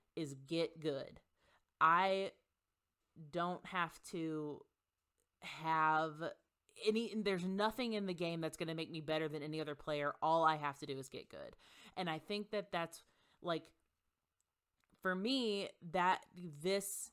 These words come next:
type of game and games like this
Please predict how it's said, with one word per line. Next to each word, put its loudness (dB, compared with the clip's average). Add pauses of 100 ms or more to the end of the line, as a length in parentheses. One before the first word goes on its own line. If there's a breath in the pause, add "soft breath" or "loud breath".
(220)
type -2
of -6
game -4 (100)
and -8
games -4
like -2
this -4